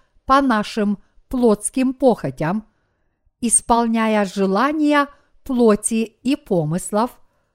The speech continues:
и были по природе чадами гнева,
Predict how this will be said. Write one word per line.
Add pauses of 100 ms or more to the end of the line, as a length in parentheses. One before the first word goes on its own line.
(480)
и
были
по
природе (280)
чадами
гнева,